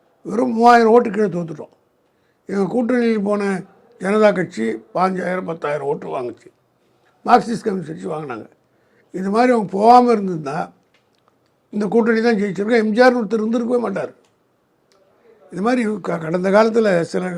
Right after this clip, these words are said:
கூட்டணி எலெக்ஷன் இது மாதிரி தோத்துட்டா உடனே போயிடுவாங்க.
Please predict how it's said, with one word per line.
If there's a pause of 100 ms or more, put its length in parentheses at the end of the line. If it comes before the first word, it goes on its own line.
(100)
கூட்டணி (540)
எலெக்ஷன்
இது
மாதிரி
தோத்துட்டா
உடனே
போயிடுவாங்க.